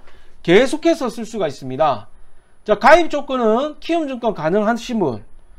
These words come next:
그리고 초보자분들, 초강추드립니다. 자, 초보자분들 초강추드리고요. 주식 공부하실 필요 전혀 없다는 거. 자, 그리고 오전장 매매 가능하고, 정말 수익이 그 누구보다도 절실하신 분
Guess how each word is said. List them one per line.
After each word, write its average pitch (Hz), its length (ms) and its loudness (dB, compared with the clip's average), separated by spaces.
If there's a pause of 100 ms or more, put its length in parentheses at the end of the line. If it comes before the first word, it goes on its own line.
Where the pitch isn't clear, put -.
(180)
그리고 190 520 0
초보자분들, 147 920 -2
초강추드립니다. 156 1040 -2 (460)
자, 147 160 -6
초보자분들 202 840 0
초강추드리고요. 165 1160 -4 (340)
주식 302 320 -4
공부하실 220 520 -2
필요 208 220 0
전혀 240 300 -2
없다는 175 380 -2
거. 110 240 -8 (600)
자, 147 100 -8
그리고 180 440 2
오전장 277 520 2
매매 247 300 -4
가능하고, 165 680 0 (500)
정말 330 640 0
수익이 285 600 -6
그 214 100 -6
누구보다도 247 760 0
절실하신 160 560 -8
분 117 240 -8